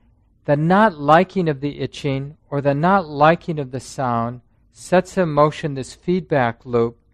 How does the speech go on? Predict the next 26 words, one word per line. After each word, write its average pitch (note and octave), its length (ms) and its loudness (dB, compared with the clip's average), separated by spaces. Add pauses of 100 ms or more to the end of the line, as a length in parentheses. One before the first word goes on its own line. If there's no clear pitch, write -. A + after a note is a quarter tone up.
(420)
that C#3 220 -2 (400)
makes D#3+ 440 2
things, D3+ 720 -2 (340)
makes C#3 440 -2
the D3 160 -6
problem C3+ 720 6 (260)
get C#3 160 -4
as A#2+ 100 -4
big C#3 240 -2
as C3+ 160 -4
the B2+ 60 -12
universe, A2+ 760 -8 (1040)
right? A#2 180 -10 (1040)
But D3+ 400 6 (220)
we D#3 260 4
don't G3+ 220 4
have F#3+ 340 0
to F3 100 -8
go D#3 220 2
down D3 300 2
that C3+ 200 0
road, C3+ 420 2 (360)
that C3 260 -2
feedback C#3 540 -4
loop. G#2+ 240 -8 (1120)
So D3+ 500 2